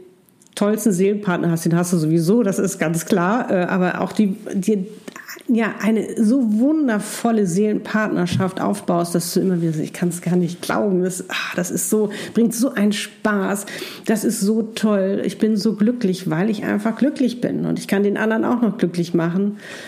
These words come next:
Das ist einfach herrlich. Und du kannst ja jetzt noch mal in die Kommentare schreiben,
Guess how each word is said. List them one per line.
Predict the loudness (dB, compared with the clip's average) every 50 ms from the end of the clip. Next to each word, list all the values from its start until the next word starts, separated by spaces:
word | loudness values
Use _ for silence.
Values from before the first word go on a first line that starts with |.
| -14 -4 -2
Das | -2 0 0 0
ist | -2 -2 -4 -2
einfach | -2 0 0 0 -2 -4 -4 -4 -2 -2
herrlich. | -2 -2 -2 -4 -6 -8 -10 -16 _ _ _ _ _ _ _ -12 -10 -10 -8 -8 -2 2
Und | 2
du | 2
kannst | 4 2 2 2 2 2
ja | 0 2
jetzt | 2 0 0 -2 0 0
noch | 0 2 2
mal | 2 2 2 2 2
in | 2 2
die | 0 2
Kommentare | 2 2 2 2 2 2 0 0 0 2 2 2
schreiben, | 0 0 -2 0 0 2 2 2 0 0